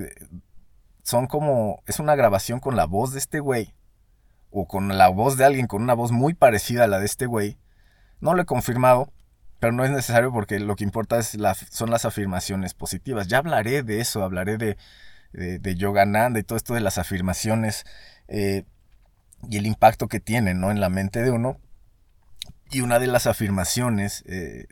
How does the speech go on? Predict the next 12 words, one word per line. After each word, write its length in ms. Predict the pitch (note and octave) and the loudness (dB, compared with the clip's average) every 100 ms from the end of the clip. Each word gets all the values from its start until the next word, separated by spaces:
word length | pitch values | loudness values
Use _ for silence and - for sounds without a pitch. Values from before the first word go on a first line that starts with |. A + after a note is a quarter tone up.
| - | -20
o 160 | D#2 F#2 | -4 0
una, 320 | G#2+ C3 A2+ - - | 0 2 0 -2 -6
una 240 | A#2 D3 | -2 2
afirmación 840 | C3+ A#2+ A2 A2 G2 - A2+ A2 - _ - _ _ _ _ _ _ _ _ - | 2 0 0 0 -2 -2 -4 -4 -10 _ -20 _ _ _ _ _ _ _ _ -8
positiva, 800 | F#2 - F#2 - C3 G2 E2 - - - | -4 -2 -4 -2 2 2 2 -6 -20 -18
¿sí? 280 | - F2 - _ _ _ _ - | -10 -8 -10 _ _ _ _ -10
Que, 320 | F2+ F2+ - | -6 -4 -6
que, 300 | - - B1+ - | -8 -10 -12 -12
que 140 | F#2+ | -6
uno 220 | G#2 A2 | -2 -2
puede 300 | A2 C3 G#2+ | -2 0 0
utilizar 640 | G2 - F#2+ G2 G2 F#2 | 0 -4 -4 -2 0 0